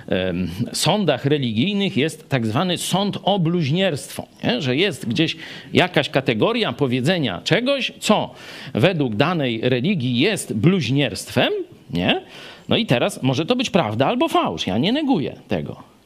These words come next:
Tylko że jeśli to zostawiamy na poziomie, e, jakichś religijnych zachowań, nie? Czy, czy poziomu, e, religijnych ocen, nie? Jeśli mamy w państwie takim na wzór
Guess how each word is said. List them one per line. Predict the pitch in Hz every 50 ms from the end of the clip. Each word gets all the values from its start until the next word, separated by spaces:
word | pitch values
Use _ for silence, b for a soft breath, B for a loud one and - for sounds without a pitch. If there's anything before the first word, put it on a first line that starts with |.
| _ _ _ -
Tylko | - - - 349
że | 285 302 240
jeśli | 185 208 220 - 208 180 -
to | - - - 226 - - - -
zostawiamy | - 120 156 151 147 - 143 120 147 214 254 214 151 120
na | 123 196 208 -
poziomie, | - - - 151 123 127 196 233 214 175 139 117 101 B B B B B B B B B
e, | - 107 104 101 107 95 - 104 110 113 110 110
jakichś | 117 135 147 - 160 139 -
religijnych | 143 147 165 151 127 113 127 214 277 320 277 226 160 127
zachowań, | 107 156 - - 170 131 95 98 98 - 359 403 - - - - -
nie? | - 92 104 - 254
Czy, | - - 143 - -
czy | - - 127
poziomu, | - 147 135 131 185 196 175 151 135 135 B B B B B 160 B
e, | - 113 113
religijnych | 127 147 143 131 117 127 247 294 311 233 170 - -
ocen, | 143 123 - - - 92 - 294 403 403 - - -
nie? | - 98 180 285
Jeśli | 381 - - - 180 165
mamy | 151 170 220 214 185 165 143 117 B B 135 127
w | -
państwie | - 143 165 202 202 - - - 160 143 131 117 113 107 -
takim | - 107 - - 139 131 117 117 - -
na | 131 117 104 104 - - -
wzór | 113 98 113 147 165 156 127 -